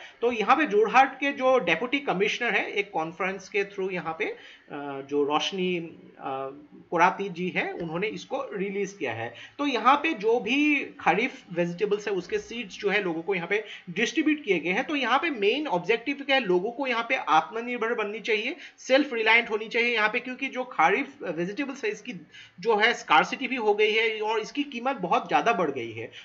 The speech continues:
तो यहाँ पे जो भी अर्बन पॉपुलेशन है, उनको अपनी रूट्स समझनी चाहिए। पुराने टाइम में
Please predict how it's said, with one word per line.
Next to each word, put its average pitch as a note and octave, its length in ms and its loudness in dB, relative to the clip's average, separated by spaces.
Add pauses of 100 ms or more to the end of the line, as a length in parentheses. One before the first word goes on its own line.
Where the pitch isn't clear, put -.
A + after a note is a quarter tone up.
तो C#4 80 0
यहाँ A#3+ 240 2
पे D#4 140 0
जो G3+ 220 6
भी A3+ 120 2
अर्बन A3+ 400 2
पॉपुलेशन A3 500 -2
है, B3+ 60 0
उनको G#3+ 320 -4
अपनी A#3+ 320 -2
रूट्स A#3 280 -4
समझनी G#3 320 -4
चाहिए। G#3+ 260 -2
पुराने G3+ 360 -2
टाइम G#3+ 320 2
में F4+ 160 -4